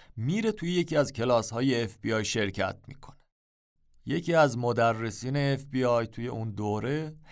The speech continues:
هنسلی رو می‌کشه کنار، بهش میگه: "ما آمار اون قتلی که توی استفنویل افتاده رو داریم."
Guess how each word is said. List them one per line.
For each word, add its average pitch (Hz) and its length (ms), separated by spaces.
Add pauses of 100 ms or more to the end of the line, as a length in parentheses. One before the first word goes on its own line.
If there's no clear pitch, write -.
(200)
هنسلی 190 560
رو 165 140
می‌کشه 151 420
کنار، 127 540
بهش 147 400
میگه: 139 540
"ما 156 400
آمار 147 500
اون 147 420
قتلی 139 480
که 131 160
توی 131 300
استفنویل 113 720
افتاده 139 480
رو 123 120
داریم." - 580